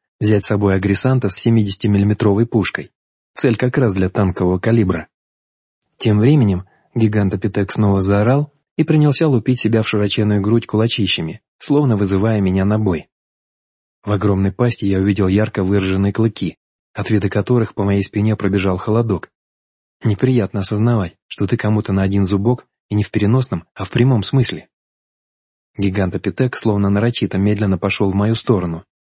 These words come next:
а я остался стоять, открыв скрижаль.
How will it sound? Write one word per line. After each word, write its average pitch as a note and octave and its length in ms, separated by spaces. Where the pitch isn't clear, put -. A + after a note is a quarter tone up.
а G#2 100
я C3 140
остался B2+ 400
стоять, A2+ 380
открыв G2 340
скрижаль. G2 480